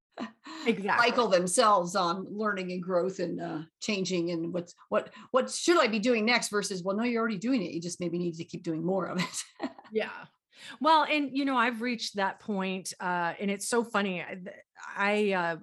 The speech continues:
Speaker 2: I follow Simon Sinek a lot. I really enjoy him.
Speaker 1: Mm-hmm.
Speaker 2: And, uh, it's, I, we, it, this one thing keeps coming back t-, into my world of what he says is,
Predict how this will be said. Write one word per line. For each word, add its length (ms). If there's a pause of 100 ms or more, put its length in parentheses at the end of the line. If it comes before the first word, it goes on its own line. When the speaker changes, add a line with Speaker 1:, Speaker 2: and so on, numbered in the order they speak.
Speaker 2:
I 120
follow 420
Simon 460
Sinek 360 (320)
a 60
lot. 420 (400)
I 80
really 640
enjoy 460
him. 340 (200)
Speaker 1:
Mm-hmm. 160
Speaker 2:
And, 500
uh, 360
it's, 320 (100)
I, 100 (600)
we, 680 (200)
it, 220
this 320
one 280
thing 200
keeps 220
coming 340
back 380 (180)
t-, 60 (100)
into 360
my 200
world 640
of 160 (160)
what 260
he 200
says 420
is, 160